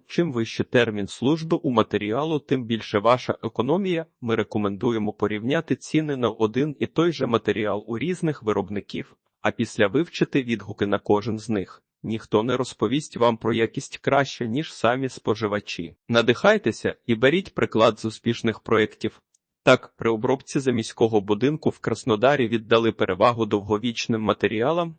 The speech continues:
на підлогу постелили паркетну дошку. Вона витримує будь-яке навантаження, а при фінішному покритті лаком термін служби приємно збільшується. У санвузлі використовували керамічну плитку, матеріал давно славиться своєю надійністю.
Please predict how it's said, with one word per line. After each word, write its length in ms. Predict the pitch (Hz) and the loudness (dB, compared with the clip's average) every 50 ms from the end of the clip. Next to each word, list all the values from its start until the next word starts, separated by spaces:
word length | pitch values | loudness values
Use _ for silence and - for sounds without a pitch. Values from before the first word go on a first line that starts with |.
| _ _ | _ _
на 120 | - 110 113 | -4 -4 -2
підлогу 520 | - - 107 110 113 113 120 110 101 104 | 0 0 -2 0 0 0 0 2 0 -2
постелили 600 | 95 - 107 - - - 107 104 117 139 151 151 | 0 0 -2 -2 0 -2 0 0 2 2 2 0
паркетну 600 | 139 - 123 113 - - 107 98 - - 110 107 | 2 2 2 0 2 2 0 0 0 -2 -4 -2
дошку. 500 | 104 107 107 101 98 - - - - - - _ _ _ _ _ - | 0 2 0 0 0 -4 -10 -14 -14 -14 -14 _ _ _ _ _ 0
Вона 260 | 110 110 120 123 127 | 0 2 4 4 4
витримує 560 | 110 113 107 - - 117 117 107 95 98 90 | 4 2 0 0 0 0 0 0 -2 -2 -2
будь-яке 480 | 87 95 101 95 107 101 - - 104 101 | -2 -4 0 0 0 0 2 0 0 0
навантаження, 840 | 101 104 101 120 123 131 - 160 165 139 120 117 104 101 98 90 - _ _ _ | 2 0 0 0 -2 0 2 2 2 2 2 -2 -6 -6 -6 -8 -10 _ _ _
а 100 | - 104 | 0 0
при 180 | 104 - - 127 | 2 2 0 0
фінішному 640 | 131 - 220 226 202 147 - - 113 107 107 107 | -2 -2 -2 0 0 0 0 0 -2 0 0 -2
покритті 540 | 101 - 110 - - 113 113 - _ - 202 | 0 0 0 0 0 -4 -6 -4 _ 0 2
лаком 380 | 226 220 202 175 - - 110 107 | 4 4 4 4 2 0 -2 0
термін 400 | - - 127 120 113 120 110 107 | 2 2 2 4 2 0 -2 -4
служби 480 | - - - - 131 120 131 131 131 | -6 -6 -4 -4 -4 -4 -2 -2 -2
приємно 540 | 113 - - 110 110 123 139 135 120 107 107 | 0 0 -2 0 0 0 0 0 -2 -4 -6
збільшується. 800 | 101 113 117 123 123 123 - - 120 101 104 - - - 95 87 - _ | -8 -6 -4 -4 -4 -4 -4 -4 -4 -4 -4 -6 -6 -6 -6 -6 -4 _
У 80 | 127 | -8
санвузлі 540 | 117 - - 107 104 104 104 101 101 104 101 | -6 -4 -4 -2 -2 -2 -4 -4 -4 -4 -4
використовували 880 | 101 104 107 - - 107 104 - - - 110 104 104 104 104 101 101 104 | -2 -4 -2 -2 -4 -4 -4 -6 0 0 0 0 0 -2 -2 -2 -4 -4
керамічну 680 | - - 101 92 101 110 131 170 196 - - 180 165 | -4 -2 -2 -2 0 0 -2 -2 -4 -4 -2 -2 -2
плитку, 420 | 147 - 123 123 127 - - - 113 | -2 0 0 -2 -2 -2 -4 -6 -2
матеріал 540 | 107 104 98 - 110 98 98 104 107 107 104 | 0 0 0 0 -2 -2 0 -2 -2 0 2
давно 320 | 107 107 104 107 104 104 | 2 2 2 0 -4 -6
славиться 560 | 101 - - 117 131 127 110 101 - - 110 | -6 0 2 2 4 4 2 -2 -2 -4 -6
своєю 460 | 104 - - 107 110 117 131 135 123 | -4 -2 -2 -2 -2 0 0 0 0
надійністю. 800 | 117 101 104 104 120 120 139 151 151 147 127 - - - 87 76 | 0 -2 -4 -2 -2 -2 0 0 -2 -6 -6 -8 -8 -10 -10 -10